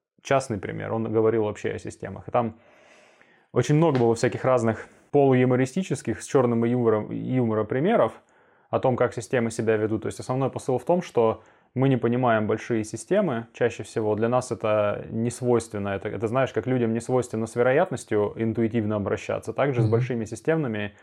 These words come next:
Speaker 1: нам тоже совершенно не свойственно обращаться, что большие системы обычно, они, э, представляют, представляют собой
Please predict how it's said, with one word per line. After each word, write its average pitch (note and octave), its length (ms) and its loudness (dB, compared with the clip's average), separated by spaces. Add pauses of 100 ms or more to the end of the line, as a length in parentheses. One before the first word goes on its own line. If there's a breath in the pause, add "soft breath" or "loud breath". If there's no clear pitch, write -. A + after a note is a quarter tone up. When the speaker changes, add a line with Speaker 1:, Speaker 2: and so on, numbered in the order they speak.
(400 soft breath)
Speaker 1:
нам B2 180 2
тоже C3 220 4
совершенно A#2 460 2
не A2+ 80 -2
свойственно G#2+ 460 0
обращаться, C3 680 -2 (640 soft breath)
что - 180 -2
большие A2+ 340 2
системы A2+ 420 -2
обычно, G#2 360 -2
они, G#2+ 320 -2
э, G2+ 580 -6 (260)
представляют, A2+ 640 2 (100)
представляют A2 540 0
собой G#2+ 420 0